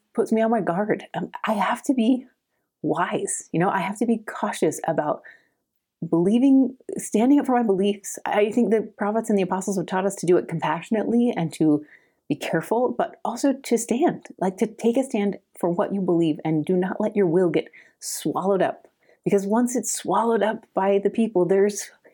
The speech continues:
it's really hard to pull back. And that's what happens with Pilate. So then you see again that there's a great company of people, especially women, who are going along with the Savior to this place of crucifixion.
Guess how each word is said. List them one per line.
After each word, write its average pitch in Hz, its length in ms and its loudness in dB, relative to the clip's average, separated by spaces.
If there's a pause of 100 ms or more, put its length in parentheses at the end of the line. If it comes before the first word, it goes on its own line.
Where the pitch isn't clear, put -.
(200)
it's 240 240 0
really 240 340 4
hard 208 340 0
to - 40 -12
pull 170 200 2
back. - 420 -6
And 160 140 0
that's 170 140 -2
what 147 80 -2
happens 143 300 -4
with 143 140 -4
Pilate. - 300 -6 (1000)
So 185 100 2
then 202 200 4
you 190 220 2
see 190 180 4
again 170 240 0
that 160 80 0
there's 165 160 2
a 156 60 2
great 170 260 2
company 170 320 0
of 156 100 -2
people, 160 320 2
especially 156 460 0
women, 151 300 2
who 151 140 0
are 143 100 -2
going 156 340 0
along 160 420 2
with 156 180 -2
the 147 80 0
Savior - 500 -2 (460)
to 170 160 4
this 151 140 2
place 139 280 -2
of - 80 -10
crucifixion. - 680 -6